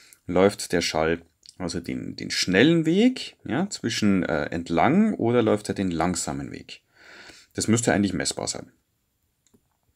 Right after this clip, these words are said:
So, jetzt kommt Michelson ins Spiel. Michelson sagt, die Erde, wir befinden uns auf der,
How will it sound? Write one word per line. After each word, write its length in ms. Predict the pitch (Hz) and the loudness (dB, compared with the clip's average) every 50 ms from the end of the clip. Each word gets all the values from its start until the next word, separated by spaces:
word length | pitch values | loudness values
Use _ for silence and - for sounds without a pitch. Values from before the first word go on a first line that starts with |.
| _ _ _ _ _ _ _ _ _ _ _ _ _ - - _ _ _ _ - - - - - - - _ | _ _ _ _ _ _ _ _ _ _ _ _ _ -20 -20 _ _ _ _ -20 -20 -20 -20 -20 -20 -18 _
So, 300 | - - 95 80 73 73 | -8 -4 -2 -2 -2 -2
jetzt 260 | 78 87 117 131 - | -2 -2 -2 -2 0
kommt 260 | - 143 139 139 120 | 2 2 2 4 2
Michelson 540 | 104 98 92 90 90 - 90 82 - 80 69 | 2 2 2 2 2 0 -2 -6 -6 -6 -8
ins 140 | 65 58 - | -8 -10 -12
Spiel. 280 | - - - - 53 - - _ _ _ _ _ _ _ _ _ _ _ _ _ _ _ _ _ _ _ _ _ _ _ _ _ _ _ _ _ _ _ _ _ _ _ _ _ _ _ | -14 -14 -18 -20 -20 -20 -20 _ _ _ _ _ _ _ _ _ _ _ _ _ _ _ _ _ _ _ _ _ _ _ _ _ _ _ _ _ _ _ _ _ _ _ _ _ _ _
Michelson 640 | 104 101 98 95 92 120 127 - 180 160 - 156 135 | -6 -4 -2 0 0 0 0 0 -2 -2 -2 -2 0
sagt, 260 | - 131 127 - - | 0 0 -2 -2 -2
die 260 | 104 - - 101 98 | -4 -2 0 0 2
Erde, 240 | 101 127 160 180 170 | 4 4 2 2 2
wir 140 | 139 113 104 | 2 0 0
befinden 340 | 101 - - 135 147 151 160 | 0 0 0 0 0 0 0
uns 160 | 147 139 - | -2 -4 -4
auf 160 | 107 110 - | -6 -8 -4
der, 220 | - 107 101 98 | -2 0 0 0